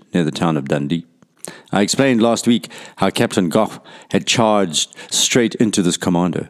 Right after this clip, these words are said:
and lost virtually all of his two hundred forty-five men. Botha and his commando had been marching south, skirting both Zululand and just clipping the Swaziland border. His men were riding fast. They had hundreds of pack mules and pack horses,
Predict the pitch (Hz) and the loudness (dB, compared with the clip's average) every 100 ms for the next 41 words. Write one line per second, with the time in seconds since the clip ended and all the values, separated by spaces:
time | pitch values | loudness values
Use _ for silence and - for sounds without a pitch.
0 | _ 85 82 95 - - 98 - - 76 | _ 0 2 0 -2 0 0 0 -6 -8
1 | - - _ 104 101 78 73 - 104 82 | -10 -20 _ 2 4 2 -2 0 0 2
2 | 80 71 85 82 80 73 78 76 - _ | -2 -2 -2 0 0 0 0 -2 -6 _
3 | _ _ - - - 156 147 143 131 123 | _ _ -20 -4 0 2 2 2 2 2
4 | - 117 127 127 101 104 98 101 98 107 | 2 2 4 4 2 2 2 2 2 2
5 | 95 90 - 117 - - 107 101 90 87 | 0 0 0 0 0 0 2 2 2 0
6 | - 110 117 76 71 76 - - - - | 0 2 2 0 -2 -4 -8 -20 -14 -6
7 | 80 98 104 85 104 - - - 107 92 | -2 2 2 2 0 0 -2 0 2 0
8 | 78 - 98 110 82 71 76 90 87 - | 0 0 2 2 0 -2 0 0 0 -6
9 | _ _ _ 127 107 139 170 131 135 107 | _ _ _ 0 4 4 4 4 2 4
10 | 120 104 87 80 120 98 - - - - | 2 2 0 0 0 0 -4 -14 -20 -10
11 | - 120 117 131 - - - 175 165 95 | 0 2 2 0 -4 -6 0 2 2 2
12 | 98 - 143 - 101 95 82 - - - | -2 -2 -4 -2 0 2 0 -4 -12 -8
13 | - 90 - 107 - 117 - - | -2 -2 0 -2 0 -2 0 -6